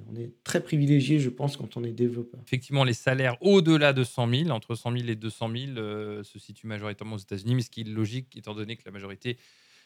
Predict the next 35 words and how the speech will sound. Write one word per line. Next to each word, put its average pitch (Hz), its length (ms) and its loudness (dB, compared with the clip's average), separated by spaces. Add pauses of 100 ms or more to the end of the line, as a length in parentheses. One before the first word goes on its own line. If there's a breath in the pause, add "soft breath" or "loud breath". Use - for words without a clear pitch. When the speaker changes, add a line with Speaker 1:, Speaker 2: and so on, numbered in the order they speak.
(340 soft breath)
Speaker 2:
des, 113 380 6
de 110 100 0
ceux 123 140 0
qui 131 120 4
ont 117 40 6
répondu 110 300 2
au 101 60 -6
sondage 110 340 2
viennent 113 200 2
des, 104 240 -2
viennent 107 260 -4
des 107 200 0
États-Unis. 107 600 0
Mais 110 120 -2
c'est - 160 -8
vrai 131 180 2
qu'on 123 180 -4
voit 123 220 0
qu'au 135 140 -4
niveau 117 280 -2
des 117 100 -2
salaires 110 340 -2
élevés, 131 680 0
par 123 140 4
rapport, 120 560 4
heu, 104 380 0
bah, 101 180 2
par 107 140 0
rapport 107 240 -2
au 107 80 0
pays, 113 480 -4
heu, 101 160 -2
les 101 120 -6
États-Unis, 107 600 -2
l'Australie, 113 680 -6